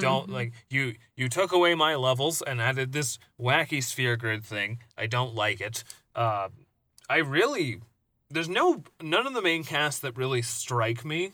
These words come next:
Speaker 1: Like, you know, usually in these games out of the motley crew, I can at least go, "That one, that one's my favorite. I
Speaker 2: See,
Speaker 1: wanna
Speaker 2: that
Speaker 1: see
Speaker 2: was
Speaker 1: them do
Speaker 2: Lulu
Speaker 1: stuff."
Speaker 2: for me. <laughs>
Speaker 1: I, Lulu's, uh, like, kinda neat, but also, I, at least my perception of the plot was almost a little too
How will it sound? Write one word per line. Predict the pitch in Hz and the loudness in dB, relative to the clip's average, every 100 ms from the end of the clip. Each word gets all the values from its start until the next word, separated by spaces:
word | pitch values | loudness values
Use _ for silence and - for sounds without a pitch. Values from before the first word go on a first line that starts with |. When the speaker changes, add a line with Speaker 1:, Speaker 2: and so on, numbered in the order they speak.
| _ | _
Speaker 1:
Like, | 143 131 123 | -4 -4 -4
you | |
know, | 139 131 | -4 -2
usually | 175 208 269 254 226 | -4 -4 -4 -2 2
in | 175 | 2
these | 151 151 | 2 -4
games | 160 165 135 | -2 -2 -2
out | 127 120 | -4 -4
of | |
the | 113 | -2
motley | 117 143 131 | 0 0 0
crew, | 120 175 165 | -6 0 2
I | 120 | 2
can | 123 123 | 0 -6
at | 117 | -6
least | 147 - | -8 -4
go, | 123 117 - - | -4 -4 -10 2
"That | - 120 | 2 2
one, | 107 - _ | -10 -12 _
that | - 139 | 2 2
one's | 127 117 | 2 -4
my | 117 107 | -4 -4
favorite. | - 139 113 92 | 0 0 -2 -4
I | 113 | -2
Speaker 2:
See, | 208 | 2
Speaker 1:
wanna | 202 | 6
Speaker 2:
that | 208 | 6
Speaker 1:
see | |
Speaker 2:
was | 196 | 4
Speaker 1:
them | 170 170 | 2 2
do | 156 | 4
Speaker 2:
Lulu | 151 | 2
Speaker 1:
stuff." | 151 156 | 2 -2
Speaker 2:
for | |
me. | 165 247 - - - 269 | 0 0 0 -12 -16 -14
<laughs> | - 359 - 427 - | -6 -6 2 0 2
Speaker 1:
I, | - 359 - - - - - | 2 2 0 -20 -20 -20 -10
Lulu's, | 285 339 311 247 | 4 6 6 4
uh, | 185 185 190 | 4 4 4
like, | 180 - _ - | 2 2 _ 2
kinda | 220 214 202 | 4 4 4
neat, | 196 202 214 | 0 0 0
but | - 185 | 2 6
also, | 175 185 208 196 156 - _ _ _ | 8 6 6 4 2 -2 _ _ _
I, | 160 135 _ 160 165 | -2 -2 _ -16 -14
at | 156 | -2
least | 160 147 | -2 0
my | 151 147 | 2 2
perception | 143 135 139 131 156 | 0 -4 -2 -4 -6
of | 143 | -8
the | 151 | -2
plot | 160 160 | 2 4
was | 160 | 4
almost | 180 202 214 208 | 2 2 2 0
a | |
little | 165 156 156 135 | 0 0 0 0
too | - 131 143 165 160 | -2 -2 0 0 0